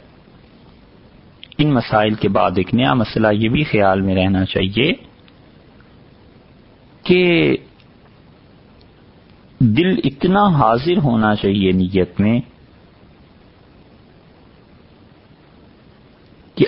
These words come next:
آدمی کو کوئی اچانک پوچھے کہ کیا کر رہے ہو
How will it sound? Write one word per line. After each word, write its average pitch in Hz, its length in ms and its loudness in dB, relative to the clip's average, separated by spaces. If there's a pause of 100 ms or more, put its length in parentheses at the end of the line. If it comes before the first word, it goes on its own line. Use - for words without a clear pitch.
(100)
آدمی 143 460 0
کو 110 240 0 (2000)
کوئی 156 160 0
اچانک 175 580 -2
پوچھے 120 360 0
کہ 131 160 -4
کیا 160 220 -2
کر 98 200 -4
رہے 95 200 2
ہو 131 120 0